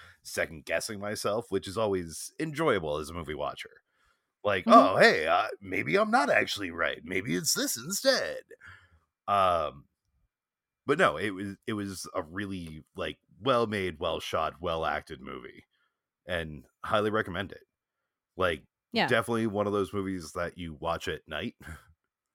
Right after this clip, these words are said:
Speaker 2: Okay. Yeah. I could see getting into that. I mean, I definitely appreciate something that,
Speaker 1: So
Speaker 2: like
Speaker 1: your basic setup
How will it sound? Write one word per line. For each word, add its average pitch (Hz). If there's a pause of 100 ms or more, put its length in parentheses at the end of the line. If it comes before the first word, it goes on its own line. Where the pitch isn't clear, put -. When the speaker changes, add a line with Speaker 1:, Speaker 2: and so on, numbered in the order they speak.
(840)
Speaker 2:
Okay. 254 (840)
Yeah. 196 (1080)
I 170
could 185
see 170
getting 143
into 139
that. 135
I 185
mean, 190 (680)
I 220
definitely 254
appreciate 196
something 165
that, 147
Speaker 1:
So 135
Speaker 2:
like 107
Speaker 1:
your 123
basic 131
setup 85